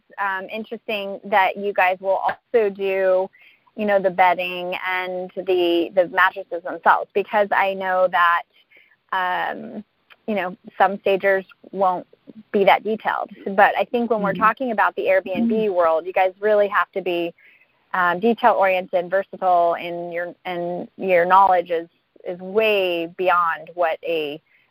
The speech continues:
Speaker 1: you know, normal staging would be. Can you just go over a few
Speaker 2: Mm-hmm.
Speaker 1: things that might,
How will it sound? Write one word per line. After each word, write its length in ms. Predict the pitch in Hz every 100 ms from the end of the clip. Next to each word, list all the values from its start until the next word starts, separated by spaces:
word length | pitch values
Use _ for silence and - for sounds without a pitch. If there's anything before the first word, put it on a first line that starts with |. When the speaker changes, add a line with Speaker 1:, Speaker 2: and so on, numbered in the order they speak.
| _
Speaker 1:
you 100 | 190
know, 140 | 180 180
normal 380 | 190 185 170 -
staging 400 | 196 202 190 165
would 160 | 160
be. 320 | 151 127 117 170
Can 160 | 262 247
you 140 | 247
just 220 | 226 233 -
go 160 | 220
over 180 | 214 214
a 60 | 196
few 160 | - 185
Speaker 2:
Mm-hmm. 80 |
Speaker 1:
things 220 | 180 214 196
that 160 | 185
might, 280 | 202 196 196